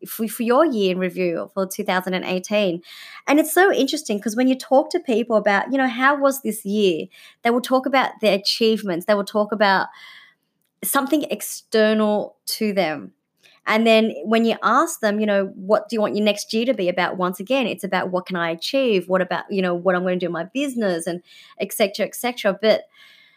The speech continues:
rarely do we ever spend the time to go, "Well, what, how did I feel? You know, where were my em-, where w-, how were my emotions? What was my emotional life like? How did I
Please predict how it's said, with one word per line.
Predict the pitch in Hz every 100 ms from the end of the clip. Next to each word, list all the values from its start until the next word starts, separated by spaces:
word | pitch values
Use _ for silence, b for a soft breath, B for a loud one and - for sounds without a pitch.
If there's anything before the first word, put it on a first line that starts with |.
| b _ _
rarely | 214 254 320 349
do | 240 247 233
we | 226 220 208 -
ever | 226 262
spend | 277 - 233
the | 220
time | 214 - 214 220
to | -
go, | 208
"Well, | 202 202 - _ _
what, | 190 214 - 202
how | 220
did | 240 240
I | -
feel? | 190 - - 220 156 - - _ _ _ _ _ _ - -
You | 214
know, | 214
where | 208 226
were | 240 233
my | 226 202
em-, | 95 202
where | - 208 214
w-, | 214 - _
how | 202 220
were | 240
my | 233 214 -
emotions? | 202 202 202 208 170 -
What | 208 -
was | 220
my | 226 202
emotional | 202 202 202 208 214
life | 185 170 -
like? | 185 160 98 B B B -
How | 214 220
did | 240
I | - 208 202 196 190